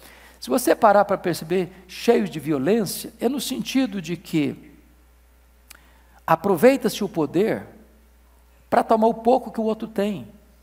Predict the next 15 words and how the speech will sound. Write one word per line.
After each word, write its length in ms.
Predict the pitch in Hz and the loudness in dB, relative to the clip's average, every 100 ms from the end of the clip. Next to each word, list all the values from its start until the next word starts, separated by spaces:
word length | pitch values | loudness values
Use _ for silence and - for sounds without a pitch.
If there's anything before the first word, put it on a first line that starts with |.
| _ - | _ -14
sem 240 | - 220 | -4 0
que 100 | 233 | 0
ele 100 | 226 | 0
tenha 140 | 214 | -2
chance 640 | 180 - 240 226 - - - | -2 0 0 0 -2 -10 -14
de 80 | - _ _ _ | -20 _ _ _
se 180 | - 247 | -6 -2
defender. 560 | 226 240 196 202 160 - - _ _ _ _ _ _ _ _ _ _ _ _ _ _ _ _ _ - | -2 -2 -4 -4 -6 -14 -20 _ _ _ _ _ _ _ _ _ _ _ _ _ _ _ _ _ -4
Porque 200 | 180 247 | 4 6
ainda 440 | 247 381 359 247 | 8 6 6 6
que 100 | - | 6
ele 140 | 220 | 4
vá 180 | 165 226 | 6 4
pros 220 | 214 170 | 4 -4
tribunais 1000 | - 180 156 156 196 180 135 - - - | -4 -2 0 2 2 2 -2 -8 -12 -16